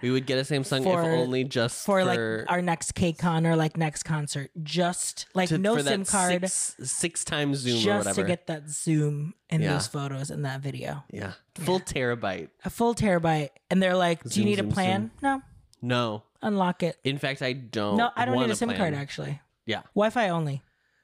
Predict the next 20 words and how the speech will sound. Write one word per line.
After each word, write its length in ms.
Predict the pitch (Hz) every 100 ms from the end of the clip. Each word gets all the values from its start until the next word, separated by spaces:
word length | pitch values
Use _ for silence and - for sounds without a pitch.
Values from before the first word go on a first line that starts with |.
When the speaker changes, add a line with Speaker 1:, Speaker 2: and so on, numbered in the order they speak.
| _
Speaker 1:
This 220 | 139 143 247
Speaker 2:
Actually, 180 | 247 539
Speaker 1:
is, 120 | 539
Speaker 2:
honestly, 300 | 466 480 -
Speaker 1:
this 80 | -
Speaker 2:
I 40 | 285
Speaker 1:
is 80 |
Speaker 2:
don't 140 | 262 233
Speaker 1:
a 20 |
glorified 800 | 190 156 156 165 - 156 139 131 -
iPod 500 | 110 117 - 85 98 - - _ _ -
<laughs> 280 | 208 - -
at 120 | 190
this 200 | 120 -
point. 380 | - 143 113 - -
Sorry, 220 | 117 -
M 120 | 95
P 140 | 101 104
three 200 | - 82
player. 360 | - - -